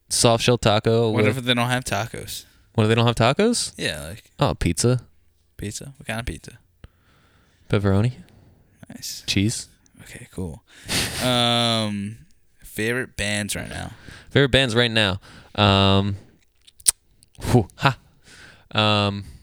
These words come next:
Speaker 1: favorite bands right now. Favorite bands right now.
Speaker 2: It's so easy to just, like,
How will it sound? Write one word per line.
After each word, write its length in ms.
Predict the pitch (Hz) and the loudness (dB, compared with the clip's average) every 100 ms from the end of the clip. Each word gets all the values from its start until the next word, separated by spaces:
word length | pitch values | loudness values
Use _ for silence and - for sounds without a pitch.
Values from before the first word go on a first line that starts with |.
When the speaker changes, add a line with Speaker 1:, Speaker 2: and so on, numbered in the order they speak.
| - _ _ _ _ - - | -20 _ _ _ _ -18 -8
Speaker 1:
favorite 160 | 120 | -4
bands 240 | 120 113 104 | -2 -2 -2
right 120 | - | -4
now. 160 | - 104 | -8 -8
Favorite 260 | - 127 127 | -2 -2 0
bands 260 | 104 - | -4 -4
right 140 | - - | -8 -6
now. 320 | - - 113 - _ - | -8 -6 -8 -12 _ -8
Speaker 2:
It's 140 | 131 - | 0 2
so 220 | 190 170 | 2 2
easy 280 | 170 170 135 | 2 2 0
to 40 | |
just, 200 | 107 - | 0 -2
like, 200 | 110 104 | -2 -8